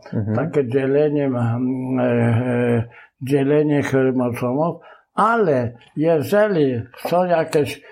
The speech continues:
Speaker 2: e, można stworzyć warunki, że na przykład zimniej jest albo bardziej gorąco i to wtedy w, w innym okresie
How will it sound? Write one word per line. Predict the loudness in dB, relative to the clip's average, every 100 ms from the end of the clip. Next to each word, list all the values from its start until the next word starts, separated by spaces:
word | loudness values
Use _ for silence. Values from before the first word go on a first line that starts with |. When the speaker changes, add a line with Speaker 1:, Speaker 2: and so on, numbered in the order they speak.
| _ _ _ -6
Speaker 2:
e, | -4 -2 0
można | 0 0 0 0
stworzyć | 0 0 0 2 0 0
warunki, | 0 2 0 -2 -4 -2
że | 0 0
na | -2
przykład | -2 -4 -2 -2 0
zimniej | -2 2 4 4 4 2 2 2 2
jest | 0 -2 -8 -8
albo | -2 -2 0 -2
bardziej | 0 0 2 0 2
gorąco | 0 2 0 0 -2 -2 -4 -8 -20 _
i | -4 0
to | 0 0
wtedy | 0 -2 0 0
w, | -2 -4 -2 -4
w | 0
innym | 0 2 2 2
okresie | 0 0 0 0 0 0 0